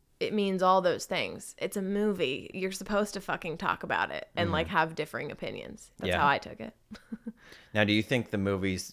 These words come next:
Speaker 2: dismisses people's love for
Speaker 1: No,
Speaker 2: No.
Speaker 1: I don't think so. Is that what the Corridor Crew people were talking about?
Speaker 2: No, I'm just,
Speaker 1: Okay.
Speaker 2: I'm just curious
Speaker 1: Yeah.
Speaker 2: 'cause
Speaker 1: I don't want to think that because that seems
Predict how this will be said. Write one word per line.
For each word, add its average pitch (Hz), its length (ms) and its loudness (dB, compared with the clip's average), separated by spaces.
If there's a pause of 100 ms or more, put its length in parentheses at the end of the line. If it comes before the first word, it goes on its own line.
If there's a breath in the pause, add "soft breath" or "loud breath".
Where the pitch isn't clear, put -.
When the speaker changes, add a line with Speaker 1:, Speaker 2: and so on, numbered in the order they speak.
(120)
Speaker 2:
dismisses 113 680 0
people's 95 500 -2
love 87 640 0
for - 580 -4 (220)
Speaker 1:
No, 302 600 2
Speaker 2:
No. 190 260 -2
Speaker 1:
I 240 100 0
don't 170 220 -4
think - 180 -8
so. - 200 0
Is 208 180 2
that 196 160 6
what 208 140 -2
the 190 80 0
Corridor 185 340 0
Crew 220 200 -2
people 214 240 -4
were 214 80 -2
talking 233 300 -4
about? 240 340 -2
Speaker 2:
No, 175 500 8
I'm 170 140 2
just, 160 260 0
Speaker 1:
Okay. 190 60 -12 (180)
Speaker 2:
I'm 180 120 -2
just 139 240 0
curious 90 600 0
Speaker 1:
Yeah. 170 240 4
Speaker 2:
'cause 98 640 2 (420 soft breath)
Speaker 1:
I 294 140 8
don't 359 280 2 (120)
want 247 280 4
to 302 80 -8
think 302 300 -2
that 294 200 2
because 233 300 -2
that 202 280 2
seems 202 680 0